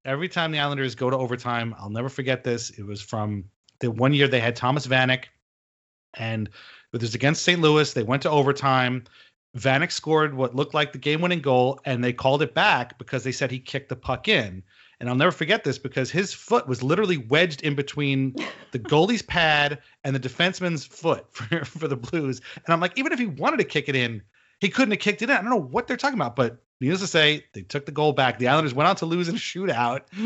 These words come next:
Speaker 2: <laughs>
Speaker 1: and Vanek said something after, afterwards, like, "Well, I guess that's just how it is here."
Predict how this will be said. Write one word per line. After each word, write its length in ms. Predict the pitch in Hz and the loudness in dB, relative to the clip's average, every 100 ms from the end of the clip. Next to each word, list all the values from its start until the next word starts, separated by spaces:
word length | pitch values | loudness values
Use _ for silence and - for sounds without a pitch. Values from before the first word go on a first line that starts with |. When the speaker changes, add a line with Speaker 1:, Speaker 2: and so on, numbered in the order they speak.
| 226 196 | -2 -2
Speaker 2:
<laughs> 40 | |
Speaker 1:
and 380 | 160 139 135 135 - | 0 2 2 -2 -4
Vanek 260 | 143 156 175 | -2 0 -2
said 160 | 175 | -4
something 260 | 160 160 151 | -4 -4 -2
after, 400 | 151 175 156 131 - - | -2 -4 -8 -8 -10 -6
afterwards, 440 | 170 185 139 123 | -4 -4 -4 -4
like, 140 | 123 120 | -4 0
"Well, 80 | 143 | 2
I 40 | |
guess 140 | 147 156 | 2 0
that's 120 | 143 | -2
just 140 | 151 | -2
how 180 | 156 139 | 0 0
it 60 | 139 | 0
is 160 | 208 | -4
here." 240 | - 80 | -6 -18